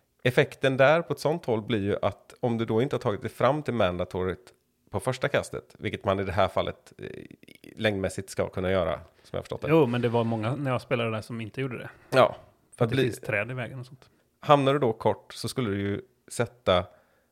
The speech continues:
Speaker 1: foten bakom disken i förhållande till vart du skulle kasta. Alltså att du har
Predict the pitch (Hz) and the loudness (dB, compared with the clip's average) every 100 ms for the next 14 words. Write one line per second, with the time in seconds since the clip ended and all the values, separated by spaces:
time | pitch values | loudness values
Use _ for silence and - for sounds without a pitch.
0 | _ _ - 131 90 - 95 90 90 _ | _ _ -4 -2 -2 -4 -2 0 -4 _
1 | 107 123 113 - 120 120 101 104 - 107 | 4 6 6 4 -4 -4 -6 -6 -2 -2
2 | 92 92 92 87 - - 90 123 - 135 | -2 -4 -2 -4 -4 -10 -6 -6 0 -2
3 | 131 - _ _ _ _ - 110 104 - | -2 -14 _ _ _ _ -2 2 4 2
4 | 107 110 107 | -2 0 0